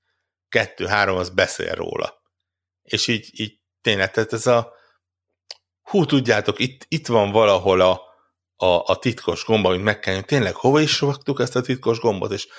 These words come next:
ja igen, ott van. Tehát té-, tényleg így, így, így veled együtt fedezik fel a pályát. Ami, ami nagyon, nagyon fura élmény volt.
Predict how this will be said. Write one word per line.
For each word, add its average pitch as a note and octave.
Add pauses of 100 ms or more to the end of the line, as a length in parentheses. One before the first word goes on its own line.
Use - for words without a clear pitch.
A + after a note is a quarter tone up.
(120)
ja F3
igen, A#2+
ott A#2
van. F#2
Tehát A#2
té-, D#3
tényleg A2
így, A2+
így, G#2
így G#2+
veled G2+
együtt F#2
fedezik F2
fel F2+
a F2
pályát. G1+ (560)
Ami, D3
ami E3
nagyon, F3+
nagyon F2+ (340)
fura E2+
élmény D2+
volt. F#2+